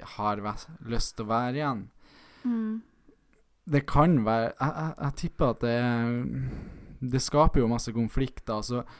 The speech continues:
Speaker 1: ender med at du kanskje sett-, at du blir igjen i Steinkjer da, og så sitter du
Speaker 2: <laughs>
Speaker 1: igjen med den der, den der klumpen i magen at
Speaker 2: Mm.
Speaker 1: du har lyst til å ut.
Speaker 2: Mm.
Speaker 1: Og så begynner bare s-, ballen å rulle på seg, du forplikter enda mer, du kjøper
Speaker 2: Mm.
Speaker 1: hus her, eller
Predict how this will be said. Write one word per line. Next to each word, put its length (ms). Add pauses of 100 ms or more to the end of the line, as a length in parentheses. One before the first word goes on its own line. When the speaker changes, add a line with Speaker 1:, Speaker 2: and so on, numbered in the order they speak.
(180)
Speaker 1:
ender 240
med 180
at 100
du 240
kanskje 500 (760)
sett-, 500
at 140
du 100
blir 340
igjen 220
i 40
Steinkjer 440
da, 100 (100)
og 160
så 80
sitter 380
du 60
Speaker 2:
<laughs> 40
Speaker 1:
igjen 200
med 220
den 100
der, 260 (680)
den 220
der 120
klumpen 520
i 60
magen 440
at 120
Speaker 2:
Mm. 140 (180)
Speaker 1:
du 140
har 100
lyst 300
til 100
å 220
ut. 340
Speaker 2:
Mm. 380 (280)
Speaker 1:
Og 60
så 100
begynner 240
bare 460
s-, 140 (120)
ballen 360
å 100
rulle 220
på 180
seg, 220
du 400
forplikter 420
enda 280
mer, 140
du 60
kjøper 300
Speaker 2:
Mm. 60
Speaker 1:
hus 480
her, 180
eller 160